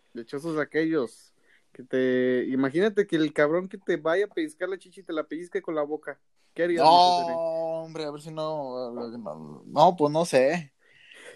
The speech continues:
Speaker 1: Y
Speaker 2: No
Speaker 1: no, y
Speaker 2: respondo.
Speaker 1: eh, no res-, <laughs> no respondo a los amigos, compadre.
Speaker 2: Nomás le digo que sea con amor, compadrito. Le conviene.
Speaker 1: Le conviene. Muy bien, vamos a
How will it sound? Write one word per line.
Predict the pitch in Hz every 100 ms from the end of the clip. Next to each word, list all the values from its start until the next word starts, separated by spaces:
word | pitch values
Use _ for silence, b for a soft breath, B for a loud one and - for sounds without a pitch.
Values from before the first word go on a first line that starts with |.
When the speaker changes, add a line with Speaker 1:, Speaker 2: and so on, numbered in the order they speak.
| -
Speaker 1:
Y | 139
Speaker 2:
No | 156
Speaker 1:
no, |
y | 170
Speaker 2:
respondo. | 196 165 170 170 185 202 185 147
Speaker 1:
eh, | - 135
no | 156
res-, | 185 220 220
<laughs> | - - - - - - -
no | 185 381
respondo | 403 220 254 226
a | 240
los | 226 190
amigos, | 202 196 214 208
compadre. | 185 175 160 143 139 - b b b b _ _ 151
Speaker 2:
Nomás | 143 147 170
le | 190
digo | 180 190 202
que | - -
sea | 147 165
con | 185 185 170 160
amor, | 151 147 151 147
compadrito. | 139 139 131 - 117 B B B _ _ B B B _ -
Le | 131
conviene. | - 131 135 131 131 127 117 _
Speaker 1:
Le | - 131 127
conviene. | 143 139 143 151 143 139 127 123 b b b
Muy | 170 214
bien, | 269 294 277
vamos | 254 294 262
a | 262 254 247 240